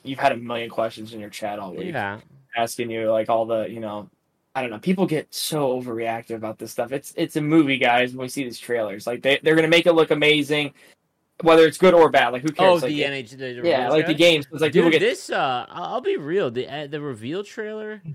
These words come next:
Speaker 2: Oh, let's start with Vancouver first. So, for anyone who doesn't
Speaker 1: Yeah.
Speaker 2: know, uh, last, uh, on, on last week, maybe about ten days ago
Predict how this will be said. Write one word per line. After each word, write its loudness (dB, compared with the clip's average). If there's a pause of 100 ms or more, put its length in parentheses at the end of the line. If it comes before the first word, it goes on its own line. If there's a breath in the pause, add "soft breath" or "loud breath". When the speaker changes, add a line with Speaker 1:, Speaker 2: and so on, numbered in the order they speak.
(420)
Speaker 2:
Oh, 0
let's -4
start 0
with -4
Vancouver -6
first. -18
So, -4
for -6
anyone -4
who -4
doesn't -4
Speaker 1:
Yeah. 2
Speaker 2:
know, 0 (480 soft breath)
uh, -2
last, 0
uh, -2
on, -8
on -12
last -10
week, -10
maybe -12
about -14
ten -18
days -18
ago -16